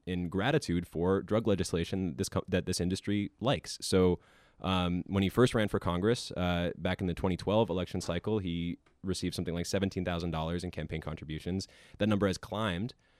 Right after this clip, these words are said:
um, such that, uh, at his last election cycle in two thousand sixteen, um, he received more like seventy thousand dollars in campaign contributions.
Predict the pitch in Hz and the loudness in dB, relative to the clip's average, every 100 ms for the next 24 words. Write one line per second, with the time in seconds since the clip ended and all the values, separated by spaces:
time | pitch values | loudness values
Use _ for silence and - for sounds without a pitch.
0 | _ - 92 90 90 90 - - 98 92 | _ -4 -2 0 0 -4 -6 -4 -2 -2
1 | - 82 92 - 92 87 85 - - 53 | -4 -4 -4 -4 -2 0 -2 -6 -8 -14
2 | 73 65 85 85 98 131 101 87 - 87 | -10 -6 -4 0 2 2 0 -2 -2 -4
3 | 82 92 101 95 87 80 85 87 - 127 | -4 -2 -2 0 -2 -2 -4 -6 -4 2
4 | 131 98 113 _ _ _ - 95 95 95 | 4 2 0 _ _ _ -6 -2 0 0
5 | 95 - 101 104 95 107 117 110 117 120 | -2 -6 -4 -2 -2 0 0 4 4 4
6 | - 151 113 78 76 78 67 67 80 - | 6 4 4 0 -6 -6 -8 -8 -8 -10
7 | - 65 67 62 65 53 - - | -8 -8 -10 -10 -10 -10 -14 -18